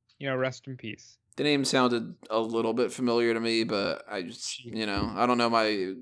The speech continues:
Speaker 2: outside W W E type stuff and my older talent stuff either, so, huh, you know, uh, I can't say anything about it, but for the same thing for him and everybody else, obviously condolences to the family and friends and everything like that.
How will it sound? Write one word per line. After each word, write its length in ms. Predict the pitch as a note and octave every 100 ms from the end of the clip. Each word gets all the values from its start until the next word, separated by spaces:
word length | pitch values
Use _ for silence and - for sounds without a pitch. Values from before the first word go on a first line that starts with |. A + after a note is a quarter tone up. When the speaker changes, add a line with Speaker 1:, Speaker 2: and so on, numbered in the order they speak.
| -
Speaker 2:
outside 540 | A2 G#2+ - G#2+ G2+
W 180 | D#2+ G#2+
W 280 | G2+ G2+ F#2+
E 100 | G2
type 260 | G2 G#2+ -
stuff 360 | - G#2 A#2
and 180 | A2+ A2
my 160 | G2 F2+
older 800 | G2+ A#2 A#2 A2 G#2+ G#2+ B2 - _ _ _ -
talent 520 | A#2 A2 A2 A2 -
stuff 320 | - G#2+ G2+
either, 480 | G2 A2 A2 A2 A2+
so, 500 | A2 G#2 G2+ G2+ A#2+ B2+
huh, 180 | D#3 C#3+ - _
you 120 | A#2+
know, 240 | G#2 G2 B2 _ -
uh, 260 | F#2+ F#2+ A#2
I 80 | G#2+
can't 200 | A#2 B2+
say 120 | B2+
anything 260 | B2+ B2+ B2+
about 320 | B2 B2 B2
it, 140 | B2 A#2+
but 320 | F#2+ D#2+ -
for 80 | B2
the 80 |
same 260 | B2 D3+ C#3+
thing 240 | C#3 C3
for 120 | B2+ B2
him 200 | E3 E3
and 80 | A#2+
everybody 320 | A2+ G#2 A2
else, 420 | C3+ C3+ C3+ - - - - _ _
obviously 680 | A2+ A#2 A#2+ A2+ A2+ G#2+ G#2
condolences 680 | - G#2+ G#2 G#2 G#2+ G2+ A2+
to 100 | -
the 80 | G#2+
family 300 | G2+ G2 F#2
and 120 | D#2+
friends 260 | G#2+ G#2
and 100 | G#2+
everything 260 | D#2 D#2+ E2+
like 180 | D#2 -
that. 360 | F2 F#2+ -